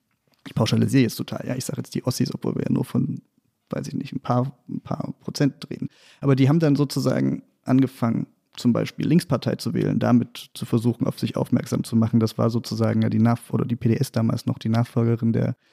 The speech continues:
S E D, die sich sozusagen als, als die Ostpartei hingestellt hat und auch versprochen hat, dass die Ossis damit an den Diskurs rangeführt werden. Das hat so ein bisschen funktioniert, in Wahrheit aber nicht so richtig, weil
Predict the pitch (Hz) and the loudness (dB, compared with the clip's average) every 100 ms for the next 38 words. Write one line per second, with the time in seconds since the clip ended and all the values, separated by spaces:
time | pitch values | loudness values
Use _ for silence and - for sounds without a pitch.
0 | _ _ _ _ _ - - 120 139 208 | _ _ _ _ _ -2 -2 0 4 4
1 | 151 127 127 - 123 123 120 120 120 120 | 4 2 0 -2 -2 0 2 2 2 0
2 | - 120 - - - 120 - 135 123 120 | -2 -4 -6 -12 -8 -10 -2 0 2 -2
3 | - - - - - - 143 _ - 120 | -6 -10 -10 -10 -10 -10 -12 _ 0 2
4 | 120 - - - - - - 139 - 151 | 2 -2 -6 -6 -8 -8 -10 -12 -4 -2
5 | - 147 - 117 120 113 - - - - | -2 -6 -6 -6 -4 -6 -6 -12 -12 -10
6 | - - - 113 - 113 110 113 - 117 | -4 -2 -2 -4 -2 0 0 0 -4 -4
7 | 123 - 127 127 117 113 113 - 139 120 | -4 -2 0 0 -2 -4 -4 -8 -8 -6
8 | 117 - - 151 - 131 160 - 143 - | -6 -6 -2 -2 2 2 2 2 0 4
9 | 131 - 120 190 262 - _ _ _ - | 2 4 4 4 4 -2 _ _ _ 0
10 | 127 131 156 123 117 147 127 117 120 131 | 2 4 2 4 2 2 2 0 0 0
11 | 127 117 117 117 | -2 0 2 2